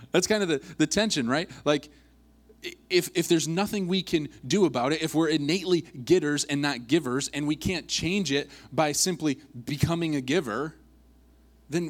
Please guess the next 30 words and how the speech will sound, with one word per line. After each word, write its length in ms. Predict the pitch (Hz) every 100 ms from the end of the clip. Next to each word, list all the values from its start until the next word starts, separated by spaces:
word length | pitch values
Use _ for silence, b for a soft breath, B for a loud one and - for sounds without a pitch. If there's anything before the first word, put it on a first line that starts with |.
| -
what 260 | 151 202 -
are 100 | 185
the 120 | 175
options? 720 | 160 185 - 107 - - - - _ _ _ _ - _ -
Let's 180 | - -
read 100 | 147
on. 240 | 135 190 - _ _ _ _ _ _ _ - -
Verse 180 | 131 -
seven. 340 | 147 127 120 - _ _ _ _ b b b b
It 100 | b
says, 180 | 165 170 B B
"But 100 | 160
he 240 | 143 190 185
emptied 580 | 175 214 208 - 175 160 - B
himself 720 | 165 156 185 156 135 - - _ B B
by 120 | 151
taking 500 | - 180 175 196 185
the 120 | 156
form 540 | - - 185 196 202 -
of 120 | 147
a 60 | 147
servant, 480 | - 175 147 131 127 B B
being 320 | 151 156 143
born 440 | 127 160 160 156 - B
in 120 | 139
the 100 | 139
likeness 600 | 135 139 139 139 131 - -
of 160 | 131 123
men." 400 | 117 113 98 98 B
He 220 | B 120